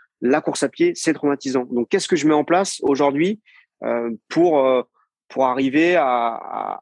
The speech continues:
à avancer sereinement sur mes objectifs, euh,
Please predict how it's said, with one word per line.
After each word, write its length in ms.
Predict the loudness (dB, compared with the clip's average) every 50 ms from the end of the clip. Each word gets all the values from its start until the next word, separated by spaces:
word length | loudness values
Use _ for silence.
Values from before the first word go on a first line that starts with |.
| -6
à 240 | -2 0 2 2 4
avancer 400 | 2 2 2 0 0 0 -2 -4
sereinement 520 | -2 0 0 2 2 2 2 2 0 0 -2
sur 160 | -2 -2 0
mes 200 | 0 0 0 -2
objectifs, 520 | -4 -4 -6 -8 -6 -4 -2 -2 -2 -4 _ _ -20 -20 _ _ _ -10 -6
euh, 320 | -4 -2 -2 -2 -4